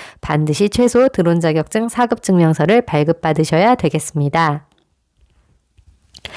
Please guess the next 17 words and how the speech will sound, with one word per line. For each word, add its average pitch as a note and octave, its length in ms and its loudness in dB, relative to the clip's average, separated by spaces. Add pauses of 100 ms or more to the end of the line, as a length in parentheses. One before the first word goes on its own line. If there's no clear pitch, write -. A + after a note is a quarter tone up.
(280)
그래서 B3+ 400 4
오늘은 F3 460 2
변 D#3+ 220 0
부장이 E3 420 0
사 - 200 -2
급 C#4 180 0
드론 G3+ 260 2
자격증 F3 560 0
온라인 G#3+ 400 4
교육과 D#3+ 480 0
온라인 G#3 340 4
시험 F#3+ 420 0
그리고 D#3+ 380 2
교육 F#3 300 2
이수 F3 220 2
증명서 D#3 520 0
발급까지 G#3 760 0